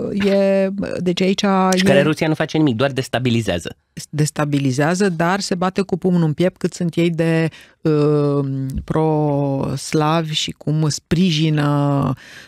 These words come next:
Speaker 1: uh, sârbii în raport cu, cu Kosovo. De fapt, nu fac altceva decât să întrețină,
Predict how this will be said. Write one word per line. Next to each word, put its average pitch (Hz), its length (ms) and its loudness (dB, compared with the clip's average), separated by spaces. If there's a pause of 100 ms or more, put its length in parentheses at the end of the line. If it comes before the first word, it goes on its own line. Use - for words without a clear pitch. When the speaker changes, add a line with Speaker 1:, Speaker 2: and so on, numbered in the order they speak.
(100)
Speaker 1:
uh, - 320 -2
sârbii 156 500 0
în 147 400 2
raport 139 420 -4
cu, 131 460 -4
cu - 120 -12
Kosovo. - 480 -4
De 160 100 0
fapt, 180 200 0
nu 180 100 4
fac - 220 -4
altceva 151 300 0
decât 143 240 -4
să - 120 -6
întrețină, 143 920 -4